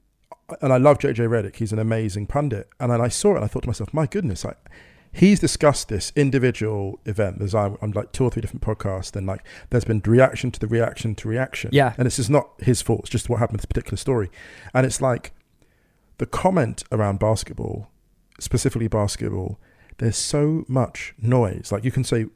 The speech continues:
Speaker 1: a player can tweet or say one thing, and it's been dissected six games later. That is ex-, that's exceptionally unhealthy for anything like the media ecosystem in terms of how it's discussed. So what you're saying, as I was listening,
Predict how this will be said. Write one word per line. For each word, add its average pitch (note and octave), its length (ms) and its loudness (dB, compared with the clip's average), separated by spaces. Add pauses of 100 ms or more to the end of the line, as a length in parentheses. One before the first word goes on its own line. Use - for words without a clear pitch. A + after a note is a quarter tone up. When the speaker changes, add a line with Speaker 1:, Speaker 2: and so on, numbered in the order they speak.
Speaker 1:
a - 80 -6
player C#3 280 4
can G#2+ 180 -2
tweet - 300 0
or A2+ 100 0
say G#2 200 0
one G2 220 -2
thing, F#2+ 380 -4 (500)
and C3 120 4
it's C3+ 140 0
been C#3 200 0
dissected B2+ 500 -2
six - 220 -8
games F#2+ 260 -6
later. C3 380 -4 (1080)
That G3 200 8
is D3 100 2
ex-, - 320 -4
that's D#3+ 320 -2
exceptionally - 580 0
unhealthy A#2+ 520 0
for G#2+ 480 -6 (420)
anything D3 360 4
like G#2 120 -4
the A#2+ 80 0
media B2 360 2
ecosystem A#2 540 -4
in G#2 60 -4
terms A2+ 260 -2
of G#2 60 -2
how G#2 60 0
it's G#2+ 120 -8
discussed. A#2+ 440 0
So G#2+ 60 0
what C#3 100 -2
you're C3 100 0
saying, B2+ 300 2
as G2 100 0
I A2+ 60 2
was G2 120 0
listening, A2 340 0